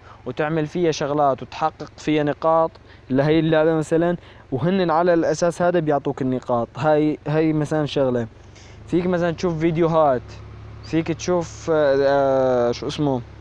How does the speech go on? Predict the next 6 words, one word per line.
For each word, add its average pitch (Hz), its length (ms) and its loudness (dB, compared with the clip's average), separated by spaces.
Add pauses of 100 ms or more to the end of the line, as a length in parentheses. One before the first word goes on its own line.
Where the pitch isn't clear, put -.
(140)
تحمل 170 320 2
برامج، 147 580 2 (100)
كمان 156 300 0
توصل 151 320 -2
فيها 156 220 0
للبرامج. 143 560 0